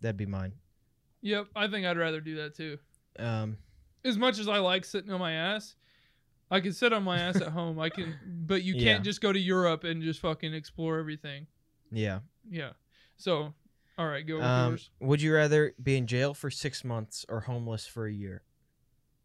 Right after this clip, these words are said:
Speaker 2: Homeless for a year, no doubt. Let's guess where I'm being homeless.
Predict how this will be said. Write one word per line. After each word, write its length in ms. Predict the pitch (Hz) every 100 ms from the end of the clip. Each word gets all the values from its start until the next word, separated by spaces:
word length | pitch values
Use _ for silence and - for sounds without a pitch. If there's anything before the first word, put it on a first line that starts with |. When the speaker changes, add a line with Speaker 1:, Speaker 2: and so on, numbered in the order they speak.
| _ 196
Speaker 2:
Homeless 280 | 196 180
for 180 | - 175
a 60 | 160
year, 340 | 165 170 160 -
no 140 | 175
doubt. 380 | 165 170 165 - -
Let's 180 | 185 -
guess 260 | 185 170
where 80 | 180
I'm 100 | 170
being 160 | 180 170
homeless. 520 | 170 160 151 -